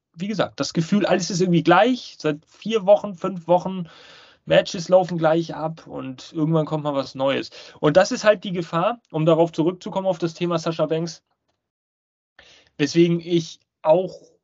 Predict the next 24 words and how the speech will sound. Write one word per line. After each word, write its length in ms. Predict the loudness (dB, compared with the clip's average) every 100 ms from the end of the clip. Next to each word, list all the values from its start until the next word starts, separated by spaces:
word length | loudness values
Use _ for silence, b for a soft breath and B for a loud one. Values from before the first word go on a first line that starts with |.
| _ -10
die 100 | -8
Vermutung 640 | -2 -2 -2 -6 -8 -4
hege, 480 | -2 -2 -4 -6 -8
dass 480 | -2 -2 -2 -8 -16 _
sie 220 | -8 -2
bei 140 | 2 4 2 0
A 60 |
E 300 | -4 -2 -4
W 300 | -2 -2 -2
f-, 360 | -6 -6 -20 _ _
nicht 600 | -10 -6 -6 -8 -14 -20 0
voll 260 | 0 0
ausgeschöpft 1300 | -2 -2 -2 -8 -20 _ _ _ _ -6 -4 -6 -6 -8
werden 260 | -6 -6
könnte 380 | -10 -12 -12 -14 b b b _
oder 100 | -4
das 160 | -2 -4
Potenzial, 720 | -8 -2 -2 0 2 2 0
was 160 | -4
man 160 | -10 -12
in 160 | -14
ihr 180 | -14 -12
hat. 300 | -12 -14 -20 _ b b b b b b b b b b b b b b _
Gut, 240 | -4 -4